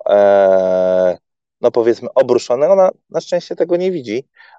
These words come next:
ale ja w mojej <laughs> głowie już machina się uruchomiła. No i wychodzimy z tej kasy, a ona do mnie, może ci pomóc.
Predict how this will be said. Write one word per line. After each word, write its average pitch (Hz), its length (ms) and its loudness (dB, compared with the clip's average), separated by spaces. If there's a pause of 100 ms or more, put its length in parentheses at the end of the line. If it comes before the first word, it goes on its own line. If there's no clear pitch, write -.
ale 131 220 4
ja 135 160 6
w 123 180 -8
mojej 143 340 -2
<laughs> 123 40 -4
głowie 147 300 2
już 147 220 0 (400)
machina 135 460 -2
się 139 140 0
uruchomiła. 135 680 2 (720)
No 143 100 2
i 190 80 4
wychodzimy 160 460 0
z - 60 -12
tej 139 120 0
kasy, - 320 -2 (1900)
a 101 120 -4
ona 110 200 2
do 110 140 4
mnie, 113 280 -2 (680)
może 135 220 4
ci - 140 -4
pomóc. 196 540 2